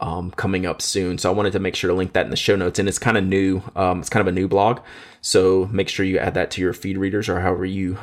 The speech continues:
uh, consume new content. And, uh,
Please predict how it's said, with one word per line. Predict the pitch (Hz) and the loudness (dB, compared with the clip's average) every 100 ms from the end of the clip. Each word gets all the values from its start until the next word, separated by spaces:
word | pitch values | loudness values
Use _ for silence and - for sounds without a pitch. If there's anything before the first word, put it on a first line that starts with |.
| - | -4
uh, | 85 80 - - | -2 -2 -6 -8
consume | 120 110 - 101 95 | -4 0 0 0 0
new | 95 90 | 0 -2
content. | - 95 110 147 170 175 - | 2 2 2 -2 -2 -4 -10
And, | - 92 92 | -4 -2 0
uh, | 87 87 | 0 0